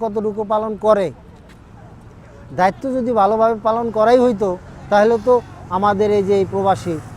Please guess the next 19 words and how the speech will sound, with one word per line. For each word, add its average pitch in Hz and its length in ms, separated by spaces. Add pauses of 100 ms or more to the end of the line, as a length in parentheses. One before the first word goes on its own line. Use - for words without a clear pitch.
(140)
আজকে 170 200
হার্ট 175 260
অ্যাটাক 180 280
করে 175 120
মরতো 165 320
না, 131 100 (380)
তার 185 120 (120)
লাশ 214 160 (120)
দেশে 190 180
যাইতো 170 260
না। 135 120 (1120)
এই 240 180 (100)
যে 311 120
দেশের 247 480
থেকে 202 220 (840)
এত - 120 (320)
প্রতিকূলতার 269 680
মধ্যে 175 380 (340)
নিম্ন 277 240